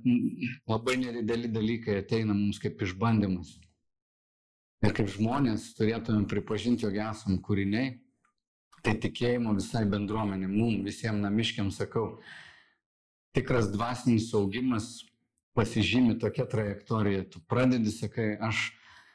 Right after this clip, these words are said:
vat, esu kietas, aš galbūt, em, nesu dar taip sugriovęs savo gyvenimo.“ Arba, sakai, „Aš labai, labai sugrioviau, bet man reikia Dievo.“ Ir vienas, ir kitas sako, „Man reikia Dievo.“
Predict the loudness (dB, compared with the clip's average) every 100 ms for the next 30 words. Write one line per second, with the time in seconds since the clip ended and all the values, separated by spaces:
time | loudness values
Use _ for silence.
0 | _ _ _ 2 2 2 0 0 -2 0
1 | 0 0 -2 -4 -6 -6 0 2 2 2
2 | 0 -2 -2 -4 -2 -4 -8 _ _ _
3 | 2 4 2 0 0 -2 -4 -4 -2 0
4 | 0 -2 -4 -2 -2 -2 -4 -4 -6 -6
5 | -2 2 2 2 -2 -14 -18 -18 -8 -2
6 | -2 -2 -4 0 -2 -2 -4 -4 -4 -2
7 | 0 0 -2 0 -2 -2 -4 -2 -2 -2
8 | -2 -6 -4 -4 -2 0 0 0 -2 -2
9 | -6 -4 -4 -2 -2 0 0 2 0 0
10 | -2 -2 -2 -2 -6